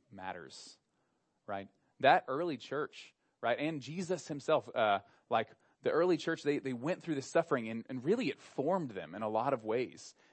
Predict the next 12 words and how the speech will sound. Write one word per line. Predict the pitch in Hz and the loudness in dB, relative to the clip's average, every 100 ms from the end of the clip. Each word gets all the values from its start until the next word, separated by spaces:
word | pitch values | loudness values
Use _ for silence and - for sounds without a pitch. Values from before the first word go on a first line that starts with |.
| _ | _
Um, | 127 107 101 95 _ _ - | 0 2 0 -4 _ _ -4
and | 131 - | -2 4
our | 151 | 4
suffering, | 185 - 185 185 123 104 110 _ _ - | 4 2 2 2 -4 -4 -10 _ _ -10
like, | 92 - | -10 -4
there | 147 175 | 0 2
is | 165 | 0
no | 143 131 143 165 165 - | 0 4 6 6 2 -2
suffering | - 147 - 120 104 104 | 0 0 0 -6 -6 -10
that | 107 | -10
is | 98 | -10
wasted | 98 101 117 - 82 | -6 -6 -4 -8 -10